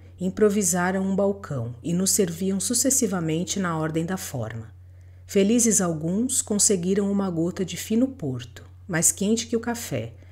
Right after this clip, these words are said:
reforçando com um banho interno de conforto contra a umidade da altitude da hora,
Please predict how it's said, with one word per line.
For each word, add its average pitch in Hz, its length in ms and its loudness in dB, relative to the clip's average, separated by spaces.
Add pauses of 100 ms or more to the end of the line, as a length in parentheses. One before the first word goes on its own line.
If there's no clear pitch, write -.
(140)
reforçando 202 680 2
com 180 160 -2
um 170 140 -2
banho 208 260 2
interno 180 600 0
de 170 100 -2
conforto 165 760 -4
contra 208 380 0
a - 20 0
umidade 170 540 0
da 170 100 -2
altitude 185 560 -4
da 208 240 0
hora, 120 340 -2